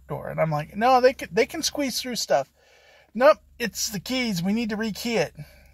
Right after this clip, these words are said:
I'm like, "It's n-, the raccoons are not putting a key in the lock. They don't,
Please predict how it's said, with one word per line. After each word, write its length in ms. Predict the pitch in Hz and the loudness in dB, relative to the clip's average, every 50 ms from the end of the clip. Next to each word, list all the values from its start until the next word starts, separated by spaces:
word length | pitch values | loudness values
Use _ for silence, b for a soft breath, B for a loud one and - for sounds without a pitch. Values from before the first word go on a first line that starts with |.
| B - - | B -14 -10
I'm 140 | 139 139 156 | -6 -2 0
like, 260 | 165 160 160 156 - 160 | 0 0 0 -2 -4 -6
"It's 300 | 151 143 - - - 175 | -8 -6 -6 -4 0 0
n-, 400 | 170 165 165 170 175 180 185 - - _ _ - | 0 0 0 -2 -4 -4 -4 -8 -12 _ _ -10
the 100 | - 170 | 4 8
raccoons 500 | 208 254 277 - - 339 339 339 302 247 | 8 8 8 8 4 0 0 0 -2 0
are 60 | 240 | 4
not 240 | 262 277 262 - _ | 4 4 4 4 _
putting 240 | 311 320 294 - | 6 6 6 4
a 60 | 196 185 | -4 -10
key 280 | - - 269 294 294 | -8 -6 -4 0 0
in 120 | 262 240 220 | 0 0 0
the 60 | 202 | -4
lock. 300 | 196 220 202 180 147 - _ | -2 0 0 -2 -2 -6 _
They 80 | 190 190 | -10 -4
don't, 220 | 202 214 220 - | -4 -4 -4 -6